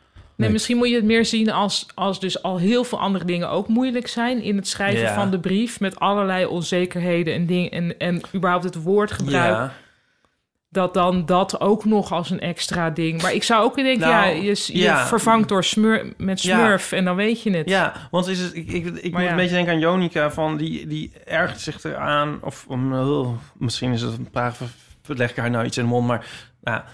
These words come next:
Speaker 3: hè, anders belt ze maar in. Maar
Speaker 1: <laughs>
Speaker 3: van dat dan wiskunde en natuurkunde en zo, van, eh,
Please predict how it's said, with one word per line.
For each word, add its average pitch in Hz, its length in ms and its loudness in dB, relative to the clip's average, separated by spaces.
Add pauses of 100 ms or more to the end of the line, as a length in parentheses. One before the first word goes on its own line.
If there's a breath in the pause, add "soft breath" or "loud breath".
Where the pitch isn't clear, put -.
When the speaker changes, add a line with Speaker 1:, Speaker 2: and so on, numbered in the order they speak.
(200 loud breath)
Speaker 3:
hè, 147 260 0 (260 soft breath)
anders 123 240 -4
belt 123 200 0
ze - 80 -4
maar 120 80 0
in. 151 220 2 (180 loud breath)
Maar 139 240 4
Speaker 1:
<laughs> 139 40 0
Speaker 3:
van 139 160 0 (160 loud breath)
dat 147 160 -2
dan 143 160 2
wiskunde 156 540 0
en 139 220 -2
natuurkunde 139 580 -2
en 127 160 0
zo, 135 160 2
van, 131 180 0
eh, 123 360 -2